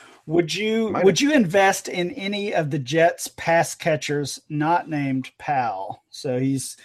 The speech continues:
Speaker 1: he's a believer in Bilal Powell at running back, but he wants to know about the other pass catchers. So, of course, the Jets dumped Brandon Marshall early in the offseason.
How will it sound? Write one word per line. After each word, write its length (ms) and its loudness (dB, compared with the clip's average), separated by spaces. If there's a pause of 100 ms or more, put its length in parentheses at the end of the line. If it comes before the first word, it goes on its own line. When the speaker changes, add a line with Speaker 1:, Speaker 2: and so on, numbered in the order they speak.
(260)
Speaker 1:
he's 220 -4
a 60 -2
believer 680 4
in 240 0
Bilal 380 6
Powell 560 6 (520)
at 200 -4
running 320 2
back, 500 2
but 100 -4
he 60 2
wants 280 0
to 100 -8
know 200 0
about 380 -4
the 380 -6 (480)
other 260 6
pass 300 2
catchers. 380 -6
So, 160 0
of 80 2
course, 280 2
the 120 -4
Jets 480 -2
dumped 460 -4
Brandon 300 2
Marshall 440 2
early 360 4
in 60 0
the 80 0
offseason. 760 0